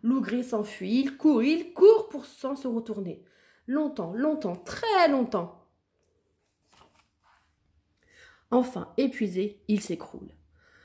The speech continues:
Pfff, plus d'ours. Loup gris, toujours affamé, aperçoit une fourmi. « Toi au moins,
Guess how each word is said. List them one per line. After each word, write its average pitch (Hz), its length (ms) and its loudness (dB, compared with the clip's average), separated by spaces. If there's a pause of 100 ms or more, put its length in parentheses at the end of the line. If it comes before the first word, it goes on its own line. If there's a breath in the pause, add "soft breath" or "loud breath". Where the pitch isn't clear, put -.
(280 soft breath)
Pfff, - 520 2 (100)
plus 294 200 0
d'ours. - 440 -10 (540 soft breath)
Loup 240 180 0
gris, 170 260 -6
toujours 254 340 -2
affamé, 185 580 -6
aperçoit 220 480 -4
une 214 180 2
fourmi. « 185 460 -6 (1040)
Toi 262 220 0
au 220 120 6
moins, 208 420 -4